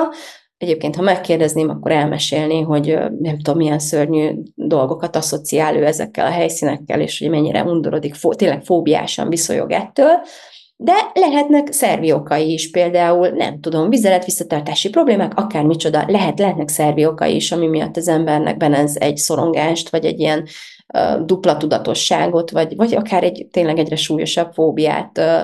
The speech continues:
tud, ö, kiváltani. A lényeg az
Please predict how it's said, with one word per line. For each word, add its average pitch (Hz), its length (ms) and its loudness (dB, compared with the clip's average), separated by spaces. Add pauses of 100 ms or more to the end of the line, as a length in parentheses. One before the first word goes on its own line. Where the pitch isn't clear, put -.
(140)
tud, 156 260 -2
ö, 151 280 2
kiváltani. 147 720 0 (440)
A 185 80 -2
lényeg 202 320 4
az 247 400 0